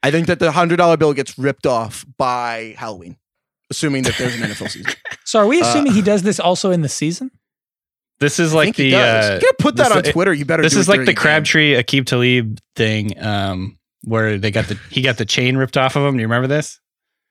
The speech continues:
Speaker 1: How could I forget?
Speaker 3: That was pretty amazing.
Speaker 1: All right.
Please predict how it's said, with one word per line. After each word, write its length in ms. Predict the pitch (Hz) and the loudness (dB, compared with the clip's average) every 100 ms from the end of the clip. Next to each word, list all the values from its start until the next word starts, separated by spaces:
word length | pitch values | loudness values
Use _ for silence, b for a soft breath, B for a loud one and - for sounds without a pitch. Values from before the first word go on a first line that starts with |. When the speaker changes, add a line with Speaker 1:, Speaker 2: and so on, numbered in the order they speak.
| _ | _
Speaker 1:
How 100 | 202 | -2
could 240 | 240 302 262 | 2 2 2
I 40 | |
forget? 420 | 254 262 403 359 - _ _ _ _ _ _ - | 0 -2 -2 -4 -6 _ _ _ _ _ _ -6
Speaker 3:
That 160 | 110 | -6
was 100 | 101 | -8
pretty 200 | - 85 78 | -12 -14 -14
amazing. 400 | 80 80 85 78 _ _ - | -14 -16 -16 -20 _ _ -6
Speaker 1:
All 60 | 87 | -6
right. 140 | 53 | -8